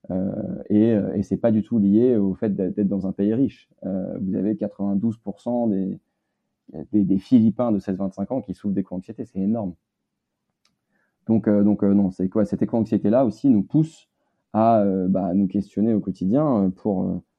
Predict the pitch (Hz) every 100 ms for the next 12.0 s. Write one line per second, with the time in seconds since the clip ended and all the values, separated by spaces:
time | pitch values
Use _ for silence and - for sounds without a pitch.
0 | _ _ - 123 101 98 101 92 98 92
1 | 98 101 180 196 107 117 104 92 90 120
2 | 113 92 101 110 135 139 98 _ _ _
3 | _ - 98 92 - 117 117 95 95 92
4 | 92 - - 107 98 - 95 - - 107
5 | 104 98 92 - 123 143 101 92 - 98
6 | 95 160 92 - 90 87 98 92 92 101
7 | - 110 101 92 - 90 92 98 95 -
8 | 131 151 _ _ _ _ _ - 92 90
9 | 80 - 101 113 110 95 92 101 - 101
10 | 101 107 117 95 - 98 95 - 98 95
11 | 110 98 95 92 95 95 - - 101 95